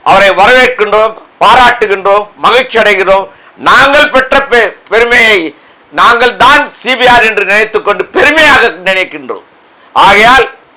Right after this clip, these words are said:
இந்த நாடு இந்து நாடு, இந்து மக்கள் சொந்த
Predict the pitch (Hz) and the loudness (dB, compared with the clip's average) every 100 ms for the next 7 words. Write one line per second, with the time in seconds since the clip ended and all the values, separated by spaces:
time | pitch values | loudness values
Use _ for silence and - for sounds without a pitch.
0 | _ _ _ _ 123 165 175 233 254 240 | _ _ _ _ -8 -4 0 2 2 2
1 | 214 - - - 151 226 233 220 202 202 | 0 -4 -20 -10 -6 -2 0 2 2 -2
2 | 180 _ _ 135 208 240 233 - 190 - | -6 _ _ -8 -4 0 0 0 -2 -2
3 | 185 220 | -2 0